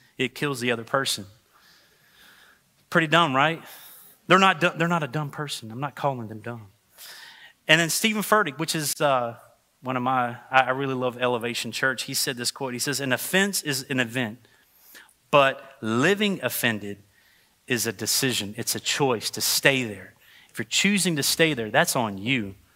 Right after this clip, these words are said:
And then I'm gonna end with a couple of verses. Romans twelve, nine through thirteen, it says, "Don't just pretend to love others.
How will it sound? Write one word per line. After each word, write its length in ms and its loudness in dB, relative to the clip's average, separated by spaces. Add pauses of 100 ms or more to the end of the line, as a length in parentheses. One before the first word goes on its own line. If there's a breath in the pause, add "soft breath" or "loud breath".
(760 loud breath)
And 80 6
then 80 8
I'm 60 8
gonna 180 4
end 160 6
with 120 2
a 40 0
couple 280 2
of 100 0
verses. 580 2
Romans 680 2
twelve, 440 4
nine 220 4
through 160 -8
thirteen, 400 -4
it 60 -6
says, 180 -4
"Don't 260 0
just 200 -4
pretend 340 -2
to 80 0
love 240 2
others. 480 -4